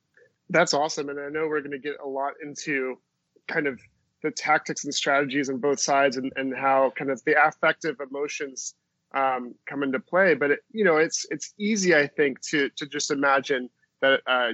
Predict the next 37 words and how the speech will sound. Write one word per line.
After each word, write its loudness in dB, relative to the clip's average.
union -2
organizing -2
is -6
just, -4
like, -2
a 0
one-sided 0
thing 2
where 0
you 0
just -6
have -2
to -6
just -4
do 6
the 2
thing 4
and 2
talk 0
to -10
the -2
people, -2
and 0
maybe 4
they 4
have 2
resistance. -2
But 4
you 4
don't 2
picture 0
kind -2
of -6
the -2
battle 2
with -10
the -10